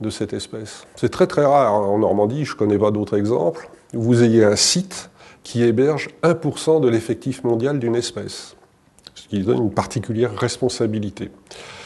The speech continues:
Et donc, c'est la réserve qu'on gère à Chausey a vu les effectifs de cormorans huppés croître. Puis en deux mille huit, une chute catastrophique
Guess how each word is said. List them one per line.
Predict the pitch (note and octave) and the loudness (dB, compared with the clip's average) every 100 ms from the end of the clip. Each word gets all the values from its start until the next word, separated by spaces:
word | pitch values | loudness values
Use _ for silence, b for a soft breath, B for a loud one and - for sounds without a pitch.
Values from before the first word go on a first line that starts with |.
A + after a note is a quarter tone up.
| B B | B B
Et | A#2+ | 6
donc, | A#2+ D#3 D3+ - B B B - | 8 8 6 -6 B B B -10
c'est | - C3+ | 2 8
la | C3 B2+ A#2+ A2+ A2 G#2+ G#2+ G#2+ A2+ | 10 10 10 8 8 6 6 8 8
réserve | A2+ A2 B2 A#2 | 8 8 6 4
qu'on | - A2+ | 4 4
gère | B2 A2+ | 6 4
à | G2+ | 4
Chausey | - G#2+ A2+ C#3 B2+ | 2 4 6 6 8
a | G#2 | 6
vu | G2+ B2 | 4 2
les | G#2 G2 F#2+ F#2 F#2 F#2 F#2+ A#2 | 2 4 2 2 0 -4 -4 -2
effectifs | A2 G#2+ - C3 G#2+ | -2 -2 -4 -4 -2
de | G2+ | -2
cormorans | F#2+ G2 G2 G2 | 0 2 4 2
huppés | G2 G2+ G2 | 2 -2 -4
croître. | G2 G#2+ G#2 A2 - - A#2 A2+ - | -4 -2 0 -2 -6 -14 -14 -14 4
Puis | B2 | 8
en | A2+ | 8
deux | C#3 | 8
mille | C#3 A2+ A2+ | 6 6 2
huit, | D#3+ - - - - B B B B - | 0 -4 -14 -16 -16 B B B B -4
une | A2 | -2
chute | G#2 - F#3+ | 0 -2 2
catastrophique | C3+ B2 A2 G#2 G2 B2+ - - | 2 2 0 -2 -4 -6 -10 -14